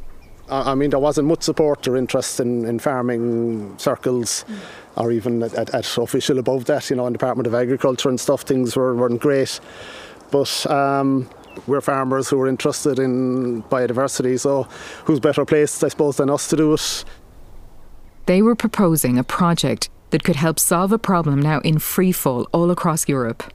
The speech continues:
Speaker 2: By twenty seventeen, the majority of protected animals, insects, plants and habitats across the E U were under threat.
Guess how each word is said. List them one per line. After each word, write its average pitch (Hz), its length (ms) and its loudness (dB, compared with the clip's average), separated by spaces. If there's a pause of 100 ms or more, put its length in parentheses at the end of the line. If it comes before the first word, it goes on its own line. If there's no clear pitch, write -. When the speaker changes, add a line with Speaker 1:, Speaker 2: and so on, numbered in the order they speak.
(320)
Speaker 2:
By 156 100 0
twenty 190 300 2
seventeen, 175 680 2 (380)
the 165 100 2
majority 190 580 2
of 170 140 -4
protected - 580 0
animals, 139 600 2
insects, 180 500 2
plants 170 540 0
and 156 120 2
habitats 143 600 0
across 190 400 0
the 208 200 2
E 180 120 4 (160)
U 127 120 2
were 131 220 -2
under 165 200 4
threat. 135 440 -2